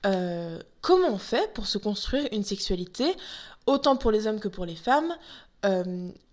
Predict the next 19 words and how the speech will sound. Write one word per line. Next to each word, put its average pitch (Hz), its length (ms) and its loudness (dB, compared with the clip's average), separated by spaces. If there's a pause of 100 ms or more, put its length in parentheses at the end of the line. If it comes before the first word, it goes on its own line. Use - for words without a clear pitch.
alors 185 260 -2
évidemment, 220 500 4
je - 80 -6
pense 214 140 -2
que - 80 0
les 190 100 4
relations 190 380 0
hétéros 202 360 2
sont 214 140 -4
les 196 140 -2
plus - 200 -8
touchées, 269 520 2 (480)
euh, 185 160 0
parce 185 300 -2
que, 208 360 -2 (360)
je 220 120 2
pense, 185 300 -2
hein, - 180 -12
voilà. - 160 -10